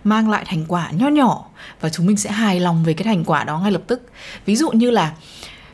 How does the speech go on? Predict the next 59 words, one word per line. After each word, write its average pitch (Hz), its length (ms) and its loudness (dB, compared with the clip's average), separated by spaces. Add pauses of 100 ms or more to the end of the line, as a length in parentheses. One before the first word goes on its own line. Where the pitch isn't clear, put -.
(120)
ờ, 170 140 0
đối 170 140 4
với 320 120 2
mình 240 140 2
chẳng 151 140 -6
hạn, 147 140 -6 (280)
thì 180 120 -4
việc 180 220 0
đó 165 140 0
có 180 120 -4
thể 214 160 -2
là 139 120 -2
đi 190 140 -2
tắm 180 200 -2
rửa, 269 200 2
gội - 200 -4
đầu, 160 180 0
đánh 160 140 2
răng. 214 180 0 (600)
<laughs> 254 640 -2
Dù 220 140 4
việc 214 200 4
đó 208 140 0
không 269 240 -2
trực 226 200 -4
tiếp 320 160 -2
giải 208 320 -2
quyết 320 180 -2
cái 196 120 2
nhiệm 240 240 2
vụ 190 160 -2
lớn, 196 260 2 (400)
nhiệm 214 220 4
vụ 214 220 0
chính 226 220 2 (120)
mà 208 100 -2
mình 170 160 2
đang 185 140 -2
phải 151 100 -4
làm, 139 260 -2 (380)
thế 175 100 -2
nhưng 220 140 4
mà 190 100 2
sau 208 180 0
khi 208 140 0
tắm 180 240 -2
xong, 208 240 0 (440)
gội 185 200 2
được 170 80 2
cái 170 120 -2
đầu 185 240 2
sạch 180 280 -2
sẽ, 247 360 -2 (100)
đấy, 190 480 0
đánh 170 180 2
răng 262 220 2
xong, 233 260 2 (340)
hơi 262 240 2
thở 208 180 2